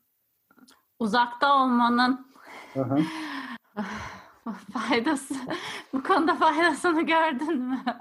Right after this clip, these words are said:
Speaker 2: Uzakta olmak çok acayip bir düş-,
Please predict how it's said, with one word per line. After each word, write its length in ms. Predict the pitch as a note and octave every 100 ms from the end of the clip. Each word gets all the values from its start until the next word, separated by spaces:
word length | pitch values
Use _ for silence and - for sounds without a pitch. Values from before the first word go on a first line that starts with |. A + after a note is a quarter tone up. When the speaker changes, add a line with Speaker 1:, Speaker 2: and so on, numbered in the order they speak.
| - - E4 D#4 G#3
Speaker 2:
Uzakta 400 | C#3+ F#3+ G3 A#3
olmak 340 | A#3 A3+ A3+ A#3+
çok 180 | A3+
acayip 380 | G3 F#3 G3+ G#3+
bir 100 | D#3+
düş-, 300 | D3 D3+ -